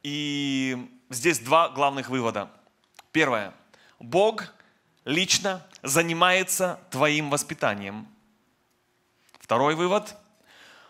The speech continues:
Бог призывает всех верующих анализировать свою жизнь. Если мы признаем, что мы дети Божьи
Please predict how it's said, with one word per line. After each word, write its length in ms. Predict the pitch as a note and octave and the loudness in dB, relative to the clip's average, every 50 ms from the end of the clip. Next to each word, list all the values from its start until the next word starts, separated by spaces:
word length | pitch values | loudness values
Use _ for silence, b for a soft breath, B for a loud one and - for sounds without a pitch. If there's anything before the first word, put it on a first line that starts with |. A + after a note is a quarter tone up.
| B B B | B B B
Бог 460 | C3+ C3 D3+ G3 A3 A3 A3 - - | -6 2 4 4 4 4 0 -4 -4
призывает 880 | - G#3 A#3 A#3 F#3+ A#3 A#3+ G3 D#3 C3 A#2+ A#2 A#2 A#2 A#2 A#2 - - - - _ _ _ _ _ _ _ _ _ _ _ _ _ _ _ _ | -2 0 0 0 0 0 2 2 4 4 4 4 2 0 -4 -6 -10 -20 -20 -20 _ _ _ _ _ _ _ _ _ _ _ _ _ _ _ _
всех 400 | - - - - F#3+ G#3 - G#3 | 0 2 2 4 4 2 0 2
верующих 720 | G3+ E3+ C#3+ C3+ C3+ C#3 D3 C#3+ - - F#3+ F#3 - - - - _ - | 2 4 4 4 2 0 0 0 0 0 0 -2 -6 -8 -14 -12 _ 0
анализировать 1200 | F#3 G3 G3 F#3+ F#3 F3+ F3 F3 D#3+ A#2+ A#2+ G3 A3 G3+ D#3 B2 A2 G#2 E2+ D#2+ - - - - _ _ _ _ _ _ _ | 0 0 2 2 0 0 0 -2 -2 -2 0 0 2 2 2 2 0 -2 -6 -6 -10 -16 -20 -20 _ _ _ _ _ _ _
свою 400 | - - - B2 C3 C#3 C#3+ C#3 | -6 -4 -2 0 0 0 0 0
жизнь. 420 | A#2+ C3 A#2+ G#2+ F#2+ G2 F#2 F2 _ - _ _ _ _ _ _ _ _ _ _ _ _ _ _ _ _ _ _ _ _ _ _ B B B B B B B B B | 0 0 0 0 -2 -6 -12 -16 _ -20 _ _ _ _ _ _ _ _ _ _ _ _ _ _ _ _ _ _ _ _ _ _ B B B B B B B B B
Если 320 | A#3+ - B3+ - A#3 B3 | -2 0 0 0 2 2
мы 140 | A#3 B3 A#3+ | 0 0 0
признаем, 680 | A#3+ A#3+ A#3+ G3+ A3 A3 F#3 C#3 A#2 A2+ A#2 C#3+ D#3+ - - _ _ _ - - - | 0 0 0 2 2 2 2 2 2 0 -2 -4 -10 -14 -20 _ _ _ -14 -4 -4
что 200 | - - F3+ E3 | 0 2 2 2
мы 140 | F3 F#3+ | 2 0
дети 320 | E3 C3 F#3 A3 G#3+ - A3+ | 0 2 0 0 0 -2 -6
Божьи 580 | G3+ E3+ F#3 D#3 C3 A2+ G2+ G#2+ A2+ C#3+ F#3 | -4 0 0 0 2 0 -2 -4 -6 -8 -8